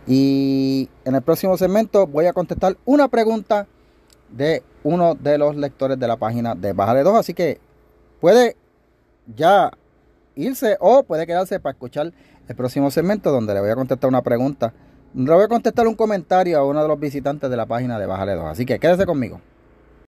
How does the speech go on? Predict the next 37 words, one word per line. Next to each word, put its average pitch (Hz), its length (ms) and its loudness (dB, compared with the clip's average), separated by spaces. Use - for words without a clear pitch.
Bueno, 208 160 6
mi 202 100 2
gente, 190 680 0
estoy 160 240 -4
haciendo 185 320 -4
una 175 160 -2
nueva 170 240 0
sección 156 480 -4
en 139 140 0
cada 135 340 0
uno 143 140 0
de 143 80 0
los 143 100 0
podcasts 135 400 -4
y 110 60 -6
es 117 120 -6
respondiendo 117 560 -6
a 117 60 -2
comentarios 104 640 -4
de 110 80 -2
la 107 100 0
gente 98 260 -4
en 117 60 -2
la 110 100 -2
página 90 320 -6
de 87 60 -4
Bájale 110 300 0
dos, 135 200 -2
a 156 60 -4
todos 101 220 -4
los 98 100 -4
amigos 95 280 -6
que 101 120 -8
comentan 92 460 -6
allá, 95 260 -4
bien 98 220 -4
agradecido. 92 600 -4